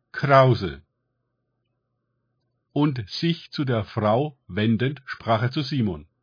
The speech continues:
„Siehst du diese Frau? Ich bin in dein Haus gekommen. Du hast mir kein Wasser für meine Füße gegeben. Sie aber hat meine Füße mit Tränen benetzt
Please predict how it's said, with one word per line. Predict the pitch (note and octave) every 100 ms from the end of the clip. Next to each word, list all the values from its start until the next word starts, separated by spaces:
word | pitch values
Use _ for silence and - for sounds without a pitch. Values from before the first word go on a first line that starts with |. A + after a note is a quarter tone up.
| _ _ _ _ _ -
„Siehst | - B3 A3+ - B2
du | G#2+
diese | G2+ G#2+
Frau? | A2 B2 C3 G3+ G#3 _ _ _ _ _ _ _ _ _ _ -
Ich | G3 C3+ - -
bin | B2+
in | B2+
dein | A#2+ B2+ B2
Haus | C#3+ C3
gekommen. | A2 - F2+ D#2+ - _ _ - _
Du | C3
hast | C#3 C3+
mir | C#3+
kein | C3 A#2+ G#2+
Wasser | B2 D3+
für | C3+
meine | C3 C#3 C#3
Füße | - F#3 D#3 G#2
gegeben. | F#2+ F#2+ E2 D#2 _ _ _ _ _ _
Sie | _ - - G#2+
aber | A#2+ A2+ A2+
hat | B2+ -
meine | B2+ B2
Füße | - A#2+ B2
mit | C3+ C3
Tränen | C3+ D#3+ C#3
benetzt | G#2+ G2 F2+ - -